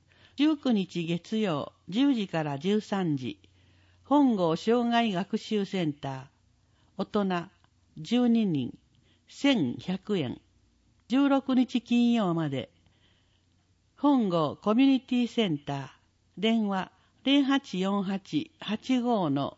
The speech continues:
零七零一。グラスアート入門。写真スタンド作り。二十一日水曜、十時から十二時。中央公民館。大人、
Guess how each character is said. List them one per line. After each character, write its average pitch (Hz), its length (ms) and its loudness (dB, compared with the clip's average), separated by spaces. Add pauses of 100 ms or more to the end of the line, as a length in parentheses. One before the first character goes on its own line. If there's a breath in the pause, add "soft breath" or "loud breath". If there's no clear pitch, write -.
零 247 320 2
七 202 400 0 (140)
零 202 340 -2
一。 175 440 -10 (2000)
グ 180 140 -2
ラ 277 140 2
ス 277 220 -2 (120)
ア 240 160 -2
ー - 100 0
ト 170 140 -2
入 190 260 0
門。 170 360 -2 (560)
写 226 200 -4
真 254 360 0
ス - 100 -20
タ 208 160 -2
ン 214 100 -2
ド 202 160 -4
作 175 280 -6
り。 127 180 -8 (720 soft breath)
二 294 180 8
十 254 200 4
一 233 240 -2
日 240 260 0
水 226 360 -2
曜、 185 340 -4 (100)
十 262 260 2
時 208 140 -4
か 151 160 -4
ら 143 180 -6
十 214 280 2
二 196 160 2
時。 135 240 -6 (340)
中 262 240 -2
央 247 240 2
公 226 280 -2
民 165 260 0
館。 135 320 -8 (680)
大 - 120 -2
人、 185 380 -4